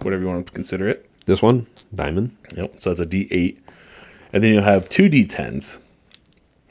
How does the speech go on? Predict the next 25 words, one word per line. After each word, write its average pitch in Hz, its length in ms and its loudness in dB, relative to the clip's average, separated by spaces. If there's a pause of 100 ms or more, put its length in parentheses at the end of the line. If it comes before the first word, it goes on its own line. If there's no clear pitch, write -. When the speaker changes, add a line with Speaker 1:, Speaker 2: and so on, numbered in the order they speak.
(520)
Speaker 1:
The - 80 -2
Speaker 2:
These 107 60 2
Speaker 1:
reason 98 160 2
Speaker 2:
little 82 140 0
marble 87 320 0
boys? 104 300 2
Speaker 1:
Yep. 95 160 -2
The 98 80 0
reason 120 240 4
you 123 80 6
have 104 100 -2
two 120 180 -2
D 113 200 0
tens 80 460 -8 (420)
is, 90 640 0
uh, 78 220 -8
nope, - 300 -4 (180)
that's 85 220 -2
a 80 40 -2
D 78 180 -4
twelve - 440 -6
there. 55 260 -4 (580)
Speaker 2:
Yeah, 87 220 4
'cause 78 200 -4
a 71 100 -6